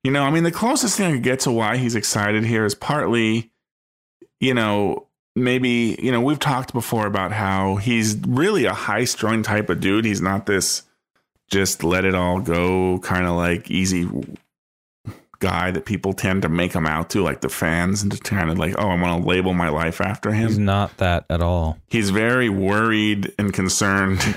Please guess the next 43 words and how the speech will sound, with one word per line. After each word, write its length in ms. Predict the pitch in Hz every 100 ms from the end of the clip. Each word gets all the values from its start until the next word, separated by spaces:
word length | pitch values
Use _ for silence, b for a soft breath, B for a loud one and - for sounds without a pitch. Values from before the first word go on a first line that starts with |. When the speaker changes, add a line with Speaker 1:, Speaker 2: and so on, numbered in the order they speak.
| -
Speaker 2:
anxious 520 | 104 113 - 95 -
man. 220 | 80 78
Speaker 1:
and 100 | 90 -
anxious 460 | 104 104 - 95
through 100 | 104
this 120 | 95 -
whole 160 | 110
movie, 360 | 107 165 139 87
but 280 | 98 110 - - _ _ _ -
maybe 320 | 135 156 135
this 220 | 113 120
scene 360 | - 123 123 135
kind 280 | 131 110 110
of 260 | 104 95 _ _
plays 400 | - 104 110 101
more 280 | 101 104 101
into 260 | 104 101 85
that 380 | 82 80 - -
notion 480 | 104 95 98 -
that 60 | 90
he's 140 | 101 98
just 200 | 107 104
like, 200 | 104 -
"Hey, 320 | 131 113 85
it 80 | 110
doesn't 260 | 117 113
matter. 340 | 113 107 95 92
I 120 | 107
don't 160 | 113
know 80 | 110
where 80 | 110
the 80 | 104
million 300 | 104 101 101
bucks 280 | 98 98 101
is. 260 | 98 101
I 120 | 78
might 240 | 104 113 98
lose 160 | 107
my 120 | 107 98
Johnson, 520 | 104 98 104 - 104
but 100 | 110
right 220 | 131 -
now, 380 | 113 101 101